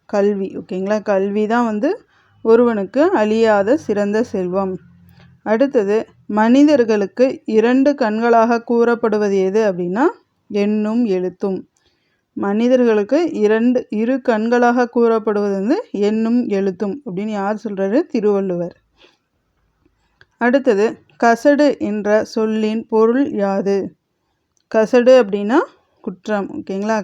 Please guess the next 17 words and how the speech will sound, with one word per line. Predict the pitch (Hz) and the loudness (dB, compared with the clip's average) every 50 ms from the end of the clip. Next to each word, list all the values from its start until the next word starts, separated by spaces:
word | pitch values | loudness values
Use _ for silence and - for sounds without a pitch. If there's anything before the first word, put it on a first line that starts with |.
| - | -4
கசடுனா | 196 185 - - 208 190 214 214 214 220 220 | -6 -6 -6 -6 -6 -6 -4 -4 -4 -4 -4
என்ன? | 220 208 202 233 339 - _ _ _ _ | -4 -4 -2 -2 -2 -4 _ _ _ _
குற்றம். | - 214 175 170 - - 214 214 208 196 185 175 _ _ _ _ _ _ _ _ _ _ _ _ _ _ _ _ _ _ _ _ _ _ _ _ | -10 -10 -10 -10 -8 -4 -2 -2 -2 -2 -6 -8 _ _ _ _ _ _ _ _ _ _ _ _ _ _ _ _ _ _ _ _ _ _ _ _
"கற்க | - 233 226 226 233 - - 294 311 330 294 - - | 2 2 2 2 2 0 2 4 4 4 2 0 0
கசடற | - 220 214 - 240 220 208 214 208 208 214 233 240 | -2 -2 0 0 0 2 4 4 4 4 2 0 -2
கற்பவை | - 226 214 214 214 - - 262 262 269 285 294 285 | 0 0 0 0 0 0 2 4 6 6 4 2 2
கற்ற | - 226 202 - - 240 214 | 0 -2 -2 -2 -2 -4 -4
பின் | 208 - 220 214 202 - - - | -2 -4 -4 -4 -4 -8 -10 -10
இவ்வடிகளுக்கு | - 214 220 208 208 208 208 214 240 262 254 285 262 240 214 - - 233 | -6 -6 -6 0 2 2 2 4 2 2 4 4 4 4 2 0 0 -2
சரியான | 247 240 - 220 208 208 214 226 233 226 220 220 226 262 269 | -2 0 0 0 0 2 2 0 0 0 0 0 0 -2 0
விடையை | 233 202 196 202 202 214 226 | 0 0 0 0 0 0 -2
தேர்ந்தெடு." | 220 214 190 190 190 185 185 175 180 - | -2 -4 -4 -4 -2 -4 -4 -4 -6 -8
ஓகேங்களா? | - 196 170 - 202 202 202 214 226 220 214 202 | -10 -16 -12 -10 -8 -6 -4 -2 -2 -2 -2 -4
இங்க | 196 202 202 | -4 -4 -4
என்னென்ன | 202 202 208 214 220 220 220 214 202 | -4 -4 -4 -4 -4 -4 -4 -4 -4
வருதுன்னு | 202 208 220 226 226 | -4 -4 -4 -6 -4
பாருங்க. | 220 226 190 190 196 196 233 302 381 | -4 -4 -4 -4 -4 -2 -2 -2 -2